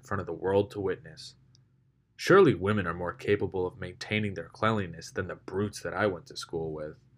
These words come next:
Another interesting issue that this chapter deals with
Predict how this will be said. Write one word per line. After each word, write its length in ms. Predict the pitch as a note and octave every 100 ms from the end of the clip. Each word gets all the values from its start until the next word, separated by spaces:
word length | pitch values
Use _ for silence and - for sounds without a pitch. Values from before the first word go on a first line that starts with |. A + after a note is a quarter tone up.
| _ _ _ _ _ _ _ _ _ _ - - _ _ _ A#2
Another 280 | F#3 A3+ -
interesting 460 | G#2 G#2 - F#2+
issue 300 | F#2+ - G2+
that 120 | F2+
this 140 | F#2+ -
chapter 400 | - G2 - F2+
deals 420 | - B2+ C#3+ -
with 220 | F2 -